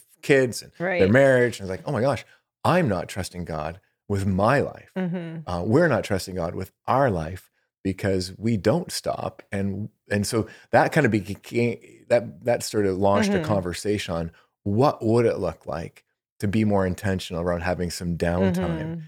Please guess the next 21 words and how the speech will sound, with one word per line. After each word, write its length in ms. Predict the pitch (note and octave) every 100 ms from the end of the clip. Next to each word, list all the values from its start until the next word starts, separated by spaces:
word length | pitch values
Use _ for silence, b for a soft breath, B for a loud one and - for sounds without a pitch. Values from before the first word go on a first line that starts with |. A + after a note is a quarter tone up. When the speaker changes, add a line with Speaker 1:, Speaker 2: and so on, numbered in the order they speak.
| _ _
Speaker 1:
each 260 | - F#2+ -
week. 280 | F2+ E2 -
And 140 | G2+
I 40 | A2
Speaker 2:
Yeah. 160 | -
Speaker 1:
mean, 100 | G#2 A2
it's, 560 | A#2+ A2+ - - - - -
anyway, 340 | A2 F2 F#2
yeah, 80 | G2+
you 180 | A#2 A2
remember 280 | B2 A2
that? 240 | G#2 B2 A#2
Uh, 140 | A2 -
yeah. 160 | G2+ -
Speaker 2:
Yeah. 380 | B3+ C4 B3+ E3+
Well, 280 | F3 G3 F#3+
and 240 | - G3 F#3
I, 340 | E3+ - D3+ -
I'm 160 | E3
just 160 | E3 -
sort 160 | F3+